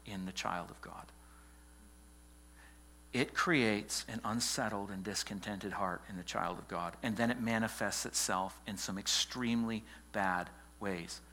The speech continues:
You see, learning to be content in all of the things that God gives us to be content in keeps us from constant comparisons with somebody else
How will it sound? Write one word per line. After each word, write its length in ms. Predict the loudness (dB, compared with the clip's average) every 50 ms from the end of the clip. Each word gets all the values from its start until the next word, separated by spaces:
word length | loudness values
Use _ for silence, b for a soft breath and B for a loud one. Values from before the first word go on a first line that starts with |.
| b b b b b b
You 60 | 6
see, 160 | 6 6 6 B B B
learning 320 | B 12 12 12 12 10 6
to 80 | 4
be 160 | 4 4 4 4
content 580 | 4 0 0 2 6 8 8 8 8 6 4
in 80 | 0 0
all 320 | 6 10 12 12 12 12
of 80 | 10 6
the 100 | 4 2
things 380 | 2 2 2 4 4 4 2
that 180 | 2 0 2 8
God 300 | 12 12 12 12 12 8
gives 300 | 6 4 4 4 2 4 12 12
us 340 | 12 12 12 12 12 10
to 140 | 8 4 0
be 200 | 0 2 0 0
content 640 | 0 -2 -2 -4 -2 -2 0 2 2 2 0 -4 -8 -8
in 220 | -6 -6 -6 -8 -10 -14 B B B B B B B B B B B B B B B
keeps 380 | -2 2 4 4 6 6 6 6
us 160 | 6 6 6
from 200 | 4 4 2 2
constant 580 | 4 6 8 8 8 8 6 2 0 -2 -4 -2
comparisons 800 | -2 -4 -2 0 2 2 4 4 2 0 -2 -4 -4 -6 -6 -6
with 120 | -6 -4
somebody 460 | -4 -2 -2 -4 -6 -8 -10 -10 -10 -10
else 460 | -12 -12 -12 -12 -12 -12 -12 -12 -14